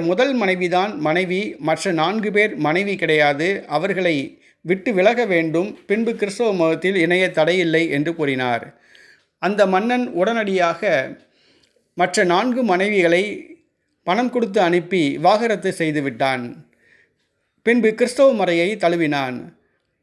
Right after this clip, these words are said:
அதில் பாதிக்கப்பட்ட ஐந்தாவது மனைவி மிகவும் வயது குறைந்தவர். தன்னுடைய கணவனை பிரித்ததற்கு காரணம் இந்த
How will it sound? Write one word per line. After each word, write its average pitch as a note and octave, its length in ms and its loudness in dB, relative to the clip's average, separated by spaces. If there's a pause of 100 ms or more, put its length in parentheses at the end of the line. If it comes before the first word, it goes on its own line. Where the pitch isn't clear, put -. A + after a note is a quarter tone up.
(160)
அதில் G3+ 280 0
பாதிக்கப்பட்ட G3+ 680 2 (320)
ஐந்தாவது G3+ 580 0 (200)
மனைவி F3 440 0 (120)
மிகவும் G#3 480 0 (140)
வயது F#3+ 360 2
குறைந்தவர். C#3+ 680 0 (1400)
தன்னுடைய G#3 320 4
கணவனை B3 500 0
பிரித்ததற்கு G#3 680 0
காரணம் F#3+ 500 2 (120)
இந்த F3 220 0